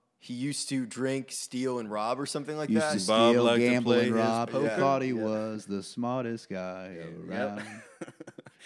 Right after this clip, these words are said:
Speaker 3: It's
Speaker 2: That's
Speaker 3: a great song.
Speaker 2: I love that song. Webb Pierce, I think,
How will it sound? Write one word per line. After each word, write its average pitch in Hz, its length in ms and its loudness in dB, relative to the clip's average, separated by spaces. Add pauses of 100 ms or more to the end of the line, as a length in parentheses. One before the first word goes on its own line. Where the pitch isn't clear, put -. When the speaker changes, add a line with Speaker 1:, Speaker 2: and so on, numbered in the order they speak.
(240)
Speaker 3:
It's 123 140 2
Speaker 2:
That's 156 120 0
Speaker 3:
a - 20 -6
great 117 280 -4
song. 101 180 -10
Speaker 2:
I 131 140 6
love 110 320 2
that 101 160 0
song. 95 320 -4
Webb 135 260 -2
Pierce, 110 500 0
I 92 120 -10
think, 95 480 -10